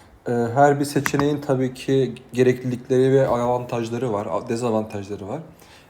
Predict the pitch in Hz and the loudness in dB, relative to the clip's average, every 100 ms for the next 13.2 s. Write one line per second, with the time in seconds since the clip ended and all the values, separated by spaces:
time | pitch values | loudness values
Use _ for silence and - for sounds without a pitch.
0 | _ 123 117 113 107 110 - - - - | _ -4 -2 0 -2 -4 -12 -20 -20 -2
1 | 147 135 156 151 151 117 143 170 - 127 | 2 4 2 2 2 4 4 4 4 4
2 | 135 143 139 117 147 139 135 139 123 123 | 4 2 2 2 0 2 2 2 2 0
3 | 135 135 117 117 - 113 113 107 - 117 | -2 -4 0 0 -2 -6 -4 -6 -4 -4
4 | 107 107 107 113 107 107 113 107 104 151 | -2 -2 -2 -2 -4 -2 0 2 2 -2
5 | - - - _ 123 113 110 127 131 135 | -6 -20 -20 _ -2 0 2 2 0 -2
6 | - - _ - 123 117 113 113 113 - | -16 -20 _ -8 -4 -2 -2 -4 -6 -18
7 | _ _ _ - 127 135 139 135 143 123 | _ _ _ -6 6 8 8 4 2 2
8 | 113 117 123 131 - - _ _ _ _ | 0 0 0 -2 -4 -20 _ _ _ _
9 | _ - 147 147 131 131 127 120 - - | _ 4 4 6 4 6 4 0 -6 -4
10 | 104 98 104 95 98 - - 165 - 151 | -2 -2 -4 -4 -8 -8 -8 -8 -6 -6
11 | 151 156 143 139 139 156 - 131 127 143 | -2 -2 0 2 2 0 -4 -4 0 2
12 | 139 135 117 120 - 127 127 107 101 - | 0 -2 -2 -2 -4 -2 0 2 0 -2
13 | - 110 | -6 -6